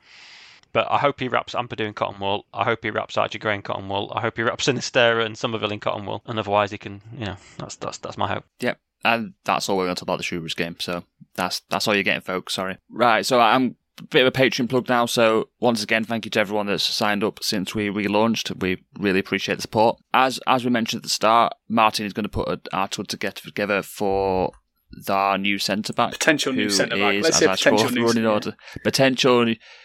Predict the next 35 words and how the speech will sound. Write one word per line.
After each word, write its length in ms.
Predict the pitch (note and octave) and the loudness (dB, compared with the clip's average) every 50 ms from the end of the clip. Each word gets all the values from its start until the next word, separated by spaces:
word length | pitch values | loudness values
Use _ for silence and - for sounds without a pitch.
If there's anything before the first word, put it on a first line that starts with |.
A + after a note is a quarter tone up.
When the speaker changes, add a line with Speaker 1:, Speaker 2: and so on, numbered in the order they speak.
| - - - | -20 -6 -2
Speaker 2:
potential 380 | - B2 - E3 D3 C#3+ D3+ C3+ | -2 0 2 0 0 2 2 2
new 120 | A#2+ B2 | 2 2
centre 280 | - - A2+ G#2 - - | 2 0 -2 -2 -2 0
back, 260 | A2+ - - - - _ | 0 0 0 -2 -8 _
Pantelis 540 | - A#2+ G#2 A2+ - - A2+ G#2 G#2 A2 - | -6 -6 -6 -4 -4 -2 0 0 0 0 -2
Chatzidiakos. 920 | - - - - - - A2+ G2 G#2 G#2+ A2 A2 - - D3+ D3+ - - - _ _ - - - - - - - _ _ _ _ _ _ _ _ _ _ _ _ _ - - _ _ _ _ _ - - | -4 -6 -6 -6 -4 -4 -6 -4 0 0 0 0 0 -2 -2 -2 -4 -6 -10 _ _ -20 -20 -20 -20 -20 -20 -20 _ _ _ _ _ _ _ _ _ _ _ _ _ -20 -20 _ _ _ _ _ -2 0
Um, 420 | G#2 G#2+ G#2+ G#2+ G#2 G#2 G#2 G2 - - _ _ _ _ _ _ | 2 4 4 4 4 2 0 -4 -6 -8 _ _ _ _ _ _
which 280 | - B2+ A#2+ G#2+ - A#2+ | 0 2 2 2 2 0
you, 120 | B2 - - | 0 0 2
if 100 | B2+ - | 2 2
you 140 | B2+ C3 B2+ | 4 4 4
sign 240 | - - C3 B2 A#2+ | 4 4 2 2 2
up 80 | G#2+ - | 0 -2
to 100 | - F#2+ | -4 0
the 160 | A2 G#2+ G#2 | 0 0 0
Pablo 320 | - C3 C#3 - C3+ B2+ | 0 0 2 4 4 2
tier, 340 | B2+ - C3+ C3+ C3+ C#3+ C3 - | 2 4 4 4 4 4 2 -2
which 180 | - - - | -8 -6 -6
is 80 | A2 F#2+ | -6 -6
the 100 | - G2 | -6 -4
top 220 | - B2+ A2 - | -2 0 -2 0
tier, 180 | - B2+ B2 A#2+ | 0 2 4 4
you'll 220 | A2+ A2 A2 A2 | 4 4 2 0
be 100 | G#2 A2 | 0 0
able 100 | G#2 G2 | 0 0
to 100 | - - | 0 -2
get 180 | - - - - | -2 -2 0 0
that 160 | A2 G#2 - | 0 0 2
one 260 | G2+ A2 A2 A2 A2 - - - | 2 2 2 2 0 -4 -8 -4
along 320 | A2 A2 G#2+ G#2+ G#2+ G#2 | -2 0 0 2 2 2
with 320 | G#2 G#2 G#2 G2 - - - _ _ - | 4 4 4 2 0 -4 -16 _ _ 0
any 220 | - C3+ B2+ A#2+ A2+ | 2 2 2 2 0
additional 680 | G#2 A#2 A2 - - A#2 A2 G#2+ G#2 G#2 G#2 G2 _ _ | 0 0 -2 -2 -2 -2 0 2 2 2 0 -2 _ _
pods 480 | - - A2+ G#2+ G#2+ F#2 - - - - - - _ _ _ - | -8 -2 0 0 0 0 0 -2 -2 -2 -4 -10 _ _ _ -4
and 340 | G#2+ G#2 G#2 G#2 G#2 G2 | -4 -4 -4 -8 -10 -10